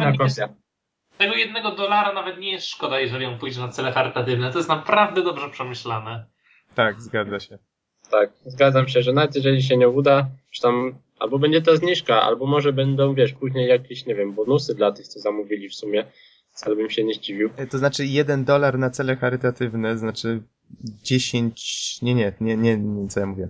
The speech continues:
Speaker 3: dziesięć procent to dopiero jakby uzbierali. E, pamiętaj, że będziesz musiał zapłacić całą cenę wtedy. I tak czy owak, tylko że ta cena cała pójdzie na cele charytatywne.
Speaker 2: Tak, tak,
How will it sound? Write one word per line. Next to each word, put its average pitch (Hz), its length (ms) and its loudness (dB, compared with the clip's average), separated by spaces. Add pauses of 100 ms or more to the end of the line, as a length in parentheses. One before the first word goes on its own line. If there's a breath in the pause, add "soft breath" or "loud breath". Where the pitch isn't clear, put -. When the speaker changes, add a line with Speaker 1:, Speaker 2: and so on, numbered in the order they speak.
Speaker 3:
dziesięć 104 280 -2
procent 107 400 -2
to 101 60 -2
dopiero 107 240 -2
jakby 104 180 -2
uzbierali. 104 460 0 (340 loud breath)
E, 107 120 2 (180)
pamiętaj, 120 300 4
że 110 60 0
będziesz 117 280 2
musiał 123 300 2
zapłacić 120 520 -2
całą 135 400 4
cenę 95 540 -2
wtedy. 92 480 -4 (800)
I 123 80 -4
tak 160 240 2
czy 185 120 2
owak, 101 360 2
tylko 131 180 0
że 135 100 0
ta 139 120 0
cena 147 300 0
cała 139 460 0
pójdzie 139 480 -4
na 127 240 0
cele 131 240 0
charytatywne. 117 640 -2 (580 soft breath)
Speaker 2:
Tak, 160 120 2
tak, 139 240 4